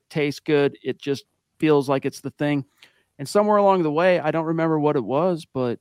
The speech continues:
I, the phrase "bridge the gap," what I like about it is that it's a, it's a, it's a, it's really a message of optimism, which is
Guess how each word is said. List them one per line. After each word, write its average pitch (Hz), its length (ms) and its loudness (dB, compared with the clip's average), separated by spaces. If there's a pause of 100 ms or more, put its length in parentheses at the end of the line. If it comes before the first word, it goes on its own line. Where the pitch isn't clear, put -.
(100)
I, 127 240 -4
the 131 140 -12
phrase 139 360 -4
"bridge 143 220 -4
the 131 120 -6
gap," 139 280 -2 (220)
what 151 140 2
I 139 60 4
like 143 340 4
about 139 340 -2
it 131 160 -4
is 135 220 -4
that 131 320 0
it's 147 180 -4
a, - 80 -6 (220)
it's 147 160 -4
a, 127 160 -4 (100)
it's - 180 -12
a, 110 220 -8 (840)
it's 151 140 -4
really 202 240 4
a 151 60 2
message 143 420 -4
of 120 100 -6
optimism, 113 840 -4 (280)
which 143 220 -4
is 117 200 -8